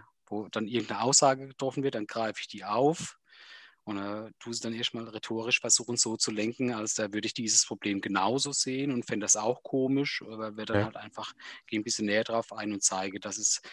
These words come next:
Speaker 1: vielleicht gar nicht so ist oder d-, d-, dass man vielleicht dumm ist. <laughs> Und, äh,
Speaker 2: Und die Leute, die lassen sich aber triggern,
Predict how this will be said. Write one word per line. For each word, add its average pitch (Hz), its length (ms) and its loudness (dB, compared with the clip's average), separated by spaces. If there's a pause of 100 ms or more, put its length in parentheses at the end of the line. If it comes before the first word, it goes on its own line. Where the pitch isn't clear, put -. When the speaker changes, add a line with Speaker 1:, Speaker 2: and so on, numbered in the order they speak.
(200)
Speaker 1:
vielleicht - 300 -12
gar 98 160 -2
nicht 101 140 -4
so - 120 -4
ist 110 280 6
oder 98 360 -2 (460)
d-, - 240 -12
d-, 98 80 -12
dass - 240 2
man 101 180 -2
vielleicht - 540 -6 (880)
dumm 113 260 0
ist. - 400 2
<laughs> - 1700 -10
Und, 98 100 6
äh, 98 120 6 (100)
Speaker 2:
Und 95 100 4
die 110 60 10
Leute, 104 300 12
die 107 140 8
lassen 104 260 8
sich 110 160 10
aber 101 140 10
triggern, 87 360 6